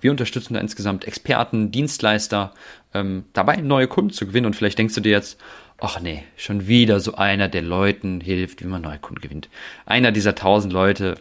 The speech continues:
bei Facebook, die ich den ganzen Tag sehe, ne, „Du willst als Coach, Berater, Trainer neue Kunden gewinnen innerhalb von einer Sekunde und ich bin der Super Trillionär und, äh,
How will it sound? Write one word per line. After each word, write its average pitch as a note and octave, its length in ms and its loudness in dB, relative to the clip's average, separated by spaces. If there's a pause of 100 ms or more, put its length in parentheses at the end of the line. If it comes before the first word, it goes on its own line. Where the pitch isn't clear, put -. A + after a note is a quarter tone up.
bei D#2+ 300 0
Facebook, A2+ 460 -2
die G#2 60 0
ich F2+ 80 -4
den E2+ 120 -6
ganzen F2 260 -4
Tag A#2 140 -4
sehe, G2+ 360 0 (680)
ne, G#2 180 2
„Du D#3 260 4
willst D3 340 6
als B2 200 0
Coach, A2 300 2
Berater, G2+ 680 2
Trainer A2 520 4
neue B2 260 4
Kunden A2+ 280 0
gewinnen G#2 460 4
innerhalb A#2+ 500 2
von A2+ 560 -2
einer D3 460 2
Sekunde F#2+ 680 2
und G#2 360 -4
ich B2 220 -4
bin B2 180 2
der A#2 200 2
Super C3+ 480 -2 (340)
Trillionär B2 840 4
und, G2+ 400 -2
äh, G2+ 480 2